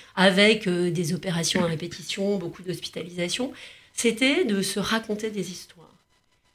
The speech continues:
Et quand enfin la énième opération a réussi, qu'il a retrouvé un peu de vue, là, il a, là, il est,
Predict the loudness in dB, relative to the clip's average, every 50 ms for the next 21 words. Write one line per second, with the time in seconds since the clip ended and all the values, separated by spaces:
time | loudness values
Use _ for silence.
0 | _ -10 -4 0 0 0 2 2 2 2 2 4 4 4 4 4 4 6 6 6
1 | 8 6 6 6 4 4 4 2 4 2 2 0 -2 -2 0 0 2 2 0 0
2 | 0 -2 -4 -4 -6 -4 -4 -4 -2 -2 -2 -2 -2 -4 -6 -6 -4 -2 0 2
3 | 2 2 0 0 -2 -2 -2 -2 0 0 2 2 2 0 -2 -4 -8 -12 -16 -18
4 | -20 -20 -20 _ _ _ _ _ _ _ _ _ -2 2 4 4 4 4 2 -2
5 | -4